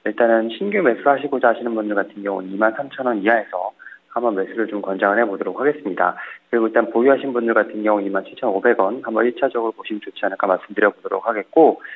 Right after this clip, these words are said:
신규 매수하신 분들 같은 경우 손절가 타이트하게 이만 원 말씀드려보도록 하겠습니다.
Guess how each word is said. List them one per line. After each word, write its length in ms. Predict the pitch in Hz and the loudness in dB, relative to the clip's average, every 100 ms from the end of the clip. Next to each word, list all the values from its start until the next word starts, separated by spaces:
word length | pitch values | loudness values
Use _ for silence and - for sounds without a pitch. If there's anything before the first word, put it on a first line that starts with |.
| - - _ | -18 -20 _
신규 240 | 170 170 156 | 0 2 4
매수하신 500 | 107 127 120 123 113 | 2 2 0 0 -4
분들 180 | 107 | 0
같은 280 | 104 95 101 | 0 -2 -4
경우 160 | 95 95 - | -4 -4 -6
손절가 340 | 135 123 104 | -2 0 0
타이트하게 500 | - 160 160 123 107 | 0 -2 0 0 0
이만 260 | 98 98 92 | 0 2 2
원 200 | 101 - - - - | 0 -4 -14 -18 -4
말씀드려보도록 680 | 92 104 101 95 90 - - | -4 -2 -4 -4 -4 -4 -2
하겠습니다. 640 | 113 127 101 85 80 - | -2 -2 -2 0 0 0